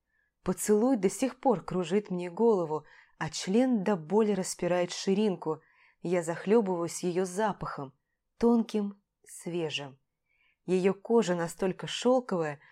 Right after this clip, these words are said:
что едва ощущается под моими пальцами, и я не перестаю касаться, не могу оторвать свои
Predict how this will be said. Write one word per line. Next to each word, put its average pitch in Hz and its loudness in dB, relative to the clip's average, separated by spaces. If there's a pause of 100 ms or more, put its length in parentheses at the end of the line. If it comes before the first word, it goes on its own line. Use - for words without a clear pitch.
(140)
что - -4
едва 220 2
ощущается 214 -2
под 160 -10
моими 170 -4
пальцами, 151 -6 (420)
и 165 -6
я 175 2
не 202 2
перестаю 180 -2
касаться, 180 -4 (520)
не 185 2
могу 226 4
оторвать 233 0
свои 170 -4